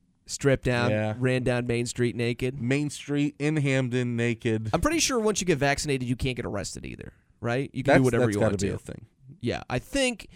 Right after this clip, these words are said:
Speaker 1: this is all leading
Speaker 2: Because
Speaker 1: up to
Speaker 2: I, I gotta be honest, I, <sighs> I, sp-, I sped the other day.
Speaker 1: Whoa.
Speaker 2: Sped
Speaker 1: How,
Speaker 2: past a cop.
Speaker 1: how much?
Speaker 2: About seventeen miles per hour over.
Speaker 1: Ooh,
Speaker 2: Guess what the,
Speaker 1: seventeen?
Speaker 2: guess what the cop did?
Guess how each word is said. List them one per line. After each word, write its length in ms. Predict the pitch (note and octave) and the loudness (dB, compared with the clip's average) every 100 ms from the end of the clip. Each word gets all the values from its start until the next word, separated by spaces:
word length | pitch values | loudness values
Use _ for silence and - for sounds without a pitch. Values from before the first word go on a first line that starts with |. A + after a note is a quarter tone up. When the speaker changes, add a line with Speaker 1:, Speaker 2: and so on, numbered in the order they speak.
| - | -8
Speaker 1:
this 160 | E3 F3 | -2 0
is 100 | G#3 | 2
all 160 | A3 | 2
leading 240 | G#3+ A3 G3 | 2 -2 2
Speaker 2:
Because 300 | F#3+ F3+ - | 8 8 8
Speaker 1:
up 60 | |
to 60 | A#2+ | 6
Speaker 2:
I, 240 | D3 F#3 - | 6 6 6
I 120 | C#3+ | 4
gotta 200 | D3 D#3 | 6 4
be 80 | C#3+ | 6
honest, 300 | C#3+ C#3+ - | 4 4 0
I, 500 | - A#2+ B2 B2 A#2+ A2+ | -4 -2 0 2 0 -4
<sighs> 40 | - _ - - _ _ _ _ - - - - - - B2+ A2+ | -12 _ -20 -20 _ _ _ _ -20 -16 -14 -14 -16 -16 -12 -6
I, 80 | A#2+ | -6
sp-, 240 | - - - | -6 -10 -12
I 140 | - A2+ | -4 -4
sped 340 | - - - | -4 -8 -6
the 100 | - | -6
other 120 | - | -6
day. 220 | - - - _ - - - | -8 -12 -16 _ -20 -20 -10
Speaker 1:
Whoa. 520 | B2+ A#2 A2 F2+ C#2+ | -2 0 2 0 -4
Speaker 2:
Sped 100 | - C3+ | -2 4
Speaker 1:
How, 100 | - | 4
Speaker 2:
past 320 | C3+ A2+ G#2+ | 6 4 2
a 80 | A2+ | -4
cop. 300 | - G#2 - _ | -6 -8 -10 _
Speaker 1:
how 180 | B2 C3 | -10 -8
much? 520 | A2+ A2 G#2 - - _ | -6 -8 -8 -10 -14 _
Speaker 2:
About 180 | C#3+ C3+ - _ - | 0 0 -2 _ -14
seventeen 600 | - - A#2+ A#2 A#2+ A2+ | -6 -4 -2 -2 -2 0
miles 240 | G#2+ G#2+ | 0 -2
per 140 | - G#2 | -2 -2
hour 220 | G#2 G#2 | -2 -4
over. 380 | G2+ G#2 A#2 B2+ - | -4 -2 -2 -4 -6
Speaker 1:
Ooh, 920 | A2 E3 D#3 C#3 E3 E3+ C#3+ - G#2 | -2 2 6 8 10 12 10 8 2
Speaker 2:
Guess 180 | B2 B2+ | 2 4
what 40 | D3+ | 6
the, 40 | |
Speaker 1:
seventeen? 220 | D3 D3+ B2 | 6 4 4
Speaker 2:
guess 260 | D3 D3+ | 6 8
what 140 | D#3+ - | 6 2
the 60 | |
cop 300 | - C#3 C#3 | 6 6 6
did? 240 | B2 G2 | 4 0